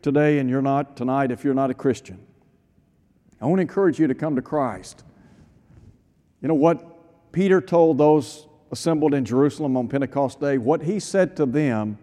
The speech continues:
is still gospel today, isn't it? "Repent,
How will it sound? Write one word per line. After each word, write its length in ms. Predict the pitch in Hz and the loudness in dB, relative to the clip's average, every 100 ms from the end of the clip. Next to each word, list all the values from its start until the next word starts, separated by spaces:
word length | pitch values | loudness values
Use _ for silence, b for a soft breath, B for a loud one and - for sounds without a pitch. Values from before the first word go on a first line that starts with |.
| b b b b b b b b _ _ _ _ _ _ _ _ _ _ - | b b b b b b b b _ _ _ _ _ _ _ _ _ _ -6
is 140 | 120 | -4
still 240 | - 185 | 0 0
gospel 460 | 120 139 160 - 147 | 2 0 -2 -4 -4
today, 400 | 120 123 170 196 | -2 -2 -4 -4
isn't 260 | 202 - 127 | -8 -8 -10
it? 120 | - _ _ _ _ _ _ _ _ _ _ _ _ - | -12 _ _ _ _ _ _ _ _ _ _ _ _ -8
"Repent, 640 | 107 104 135 160 160 - | -8 -2 0 0 -2 -10